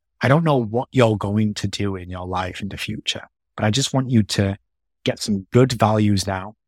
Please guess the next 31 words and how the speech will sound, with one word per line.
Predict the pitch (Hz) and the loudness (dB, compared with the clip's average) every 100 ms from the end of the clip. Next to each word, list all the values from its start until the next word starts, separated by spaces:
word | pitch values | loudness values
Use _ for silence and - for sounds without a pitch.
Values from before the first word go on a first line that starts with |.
| _ - | _ -10
I | 107 | -4
want | 110 | -2
you | 120 104 | -2 -2
to | - 98 | 0 -2
get | 90 113 - | 0 -4 -4
some | - - _ _ | -10 -10 _ _
good | 120 113 113 | 4 4 4
grades, | - 110 107 107 101 | 0 2 2 0 -2
good | - 104 | -4 -4
this, | 113 - | -4 -4
that, | 113 | -4
and | 110 | -2
the | 104 | -2
other." | 101 - - | -2 -6 -10
So | - 110 | -2 0
you've | 101 | 2
got | 135 | 0
the | |
foundation | 135 127 117 110 107 104 | 0 -2 0 0 -2 -4
so | - | -4
you | 107 | -6
can | 107 101 | -6 -8
do | 95 95 | -8 -6
something | - 87 - - - _ - | -6 -10 -14 -20 -20 _ -12
with | 101 | -8
yourself | 110 - 196 - - | -8 -8 -10 -12 -4
because | 107 - 113 - _ _ _ | -2 2 0 0 _ _ _
you | 113 | -4
can't | - 139 - | 0 0 0
redo | 123 110 - | -2 0 -2
it. | 139 | -4